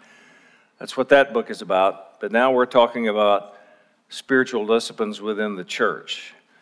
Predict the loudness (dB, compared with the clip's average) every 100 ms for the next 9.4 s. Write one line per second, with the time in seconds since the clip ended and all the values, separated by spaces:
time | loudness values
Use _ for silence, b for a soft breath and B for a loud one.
0 | _ -12 -12 4 4 4 0 -4 -4 -4
1 | 0 0 0 -4 -6 -4 -4 2 2 2
2 | -6 -14 -18 _ _ _ _ _ _ _
3 | _ _ _ _ _ _ _ _ _ _
4 | _ _ _ -2 4 4 4 0 -2 -4
5 | -8 -8 -6 -8 -8 0 2 2 0 -6
6 | -12 -6 -2 0 -2 -8 -20 _ _ _
7 | _ _ _ _ _ _ _ _ _ _
8 | -6 4 4 4 0 -4 -8 -12 -8 0
9 | 4 4 0